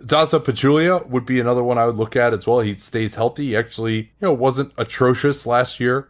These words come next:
in Detroit. He can go in and knock some heads, be that, you know, get the Keith Bogans as the starting center.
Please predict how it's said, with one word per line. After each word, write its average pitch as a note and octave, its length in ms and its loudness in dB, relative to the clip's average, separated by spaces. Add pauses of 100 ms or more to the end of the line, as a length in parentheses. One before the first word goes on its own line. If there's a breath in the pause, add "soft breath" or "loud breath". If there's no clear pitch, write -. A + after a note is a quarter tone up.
in A#2+ 160 -2
Detroit. A2+ 380 2
He A2 100 -6
can A2+ 160 -6
go G#2+ 200 4
in G#2+ 100 4
and G#2 160 2
knock G2+ 240 2
some G2+ 140 -8
heads, G2 320 0
be F#2+ 200 -8
that, F#2 400 0
you F#2+ 100 -6
know, F2+ 100 -2
get G#2 180 0
the G2+ 60 -10
Keith G#2+ 320 -8
Bogans G2 480 -2
as F2+ 140 -8
the F2+ 100 -12
starting F#2+ 340 -2
center. F2+ 480 -4